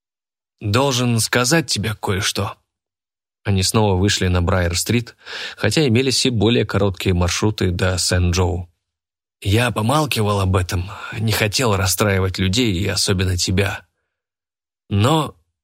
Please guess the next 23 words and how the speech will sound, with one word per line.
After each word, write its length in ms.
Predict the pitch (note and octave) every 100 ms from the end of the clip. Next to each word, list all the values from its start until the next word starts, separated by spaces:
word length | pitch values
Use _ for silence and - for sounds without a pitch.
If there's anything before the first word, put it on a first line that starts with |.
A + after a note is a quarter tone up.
| -
я 260 | G2+ B2+ C3+
переезжаю 680 | A2 G2 F#2+ F#2 G#2+ G2+
в 40 | F2+
Нью-Йорк». 640 | F#2 F#2 E2+ - - - _ _ _ _ _ _ _ _ _ _ _ _ _ _ _ _ _
О. 360 | G#2+ F#2+ G2+ - _ _ _ _ _ _ _ _ _ _ _ _
У 80 | G#2+
него 240 | F#2+ G2+ A2
заболело 580 | G2+ F2+ F2+ F#2 F#2
ребро, 480 | F#2 F2 F2+ F2+ - _ _
хотя 340 | - G#2 G#2 C3+
он 160 | D3+
не 80 | C3
поворачивался, 800 | C3 A#2 F#2+ F#2 F#2+ F#2+ - F#2+ G#2+
не 140 | G#2+
наклонялся. 720 | G#2 A2+ G#2+ F2+ F#2 - F#2 - _ _ _ _
Они 220 | G#2 G2+ G2+
снова 340 | - B2 A2
оказались 500 | F#2 G2 G#2+ G2+ F2
перед 300 | - F2+ F2
их 220 | G#2+ F2+
с 60 | -
Чарли 360 | - G2 F2
домом, 500 | F2 G#2 A2+ F#2+ F#2+